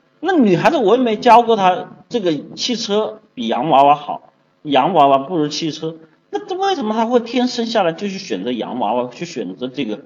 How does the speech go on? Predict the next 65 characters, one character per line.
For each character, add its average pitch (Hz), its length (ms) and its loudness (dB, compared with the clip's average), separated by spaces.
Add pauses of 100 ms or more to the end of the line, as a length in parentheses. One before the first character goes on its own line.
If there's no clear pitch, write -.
(320)
对 165 80 4
吧？ - 380 4
她 180 100 -2
喜 123 220 -6
欢 131 180 -2
的 139 100 -4
这 165 140 -8 (220)
一 127 100 -4
些 127 240 -4
东 120 220 -6
西 104 160 -12
呢？ 95 80 -12 (420)
所 320 160 -4
以 302 60 -2
这 403 220 -2
就 - 180 -4
是 240 100 -4
本 117 300 -2
身 202 180 -6
性 330 380 -4
别 117 120 -2
上 127 220 -4
的 123 60 -4
差 131 300 2
异。 135 180 -8 (320)
当 277 180 0
这 311 140 -6
种 277 160 -4
性 285 240 -2
别 175 100 0
差 202 220 -2
异 214 100 -6
固 381 300 -4
定 156 240 -2
存 - 180 -12
在 196 160 -2
的 139 80 -4
时 - 140 -10
候， 147 100 -2
你 127 220 -2
要 - 260 2
求 196 160 -8
你 107 160 -6
去 123 160 -12
用 139 260 -4
女 85 60 -8
性 143 220 -8
思 113 160 -12
维 113 100 -2
思 113 180 -10
考， - 200 -14 (400)
说 262 260 -2
句 269 160 -2
实 220 240 -6
话， 214 160 0
这 214 140 -6
是 220 100 -4
个 196 140 -6
悖 240 280 -2
论， 160 200 -4 (260)
你 151 220 -2
做 277 240 -2
不 - 260 -10
到 117 240 2
的， - 120 -10